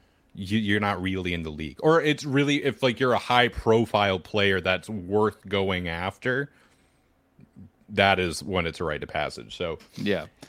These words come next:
Speaker 1: I love that he
Speaker 2: I
Speaker 1: was, like,
Speaker 2: also
Speaker 1: trying to
Speaker 2: loved
Speaker 1: steal
Speaker 2: the
Speaker 1: him, but he was also, like, Bedard's, like, chicken winging and, like, just holding on to Marchand's stick. He's like,
Speaker 2: Yeah.
Speaker 1: "Okay, we're going for a ride then. Like, you're coming with me." Like
Speaker 2: Yeah, I'll, I'll take you to the locker room.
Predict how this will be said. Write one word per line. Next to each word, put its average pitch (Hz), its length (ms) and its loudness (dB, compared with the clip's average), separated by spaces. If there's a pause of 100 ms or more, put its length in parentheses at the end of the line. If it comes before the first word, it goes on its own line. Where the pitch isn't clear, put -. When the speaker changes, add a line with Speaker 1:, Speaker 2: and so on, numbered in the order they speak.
(200)
Speaker 1:
I 110 100 6
love 117 180 4
that 117 80 -2
he 127 40 6
Speaker 2:
I 147 60 8
Speaker 1:
was, 170 60 6
like, 151 100 2
Speaker 2:
also 196 60 6
Speaker 1:
trying 165 100 6
to 151 60 2
Speaker 2:
loved 151 180 6
Speaker 1:
steal 117 140 2
Speaker 2:
the 127 120 6
Speaker 1:
him, 117 140 4
but 107 80 0
he 104 60 0
was 92 120 -2
also, 107 280 0
like, 92 100 0
Bedard's, 95 340 2
like, 92 140 -4
chicken 95 320 -2
winging 95 320 0
and, 82 80 -4
like, 80 140 -6
just - 180 -16
holding 90 420 -2
on 90 180 -2
to 87 40 -6
Marchand's 90 460 -2
stick. 92 320 -2
He's 120 120 0
like, 110 100 2
Speaker 2:
Yeah. 127 80 6
Speaker 1:
"Okay, 233 260 8
we're 180 140 6
going 190 220 4
for 180 160 0
a 170 60 4
ride 175 380 6
then. 135 180 6
Like, 135 160 2
you're 139 100 0
coming 165 360 6
with 185 180 2
me." 120 220 0
Like 120 120 0
Speaker 2:
Yeah, 175 160 8
I'll, 160 200 4
I'll 131 260 4
take 107 300 -2
you 131 60 4
to 127 60 0
the 123 60 4
locker 120 320 4
room. 98 180 2